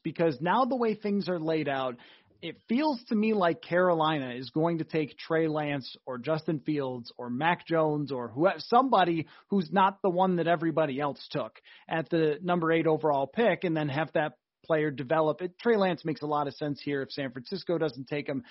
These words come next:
develop behind Teddy Bridgewater and go from there. Um, but, uh, then that leaves Denver, unless they trade up with Detroit, to end up not drafting a quarterback and getting something else.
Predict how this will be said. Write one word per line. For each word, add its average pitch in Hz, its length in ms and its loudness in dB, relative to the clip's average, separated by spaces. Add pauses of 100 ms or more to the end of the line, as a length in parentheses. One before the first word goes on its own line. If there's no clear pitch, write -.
(220)
develop 175 420 4
behind 156 320 2
Teddy 147 240 -2
Bridgewater 143 540 -2
and 131 120 -6
go 127 240 -6
from 143 120 -6
there. 180 380 2 (300)
Um, 160 300 0
but, 180 280 4 (360)
uh, 165 100 -6 (220)
then 208 380 2
that 214 200 -2
leaves 202 360 -2
Denver, 175 520 4
unless 165 340 0
they 175 120 0
trade 175 300 2
up 240 240 2
with 160 340 2
Detroit, 170 540 0 (480)
to 180 340 4 (100)
end 165 180 -6
up 165 200 0
not 160 300 0
drafting 151 420 -2
a 147 60 -4
quarterback 147 640 0
and 151 120 -2
getting 156 220 0
something 156 380 -4
else. 220 200 -2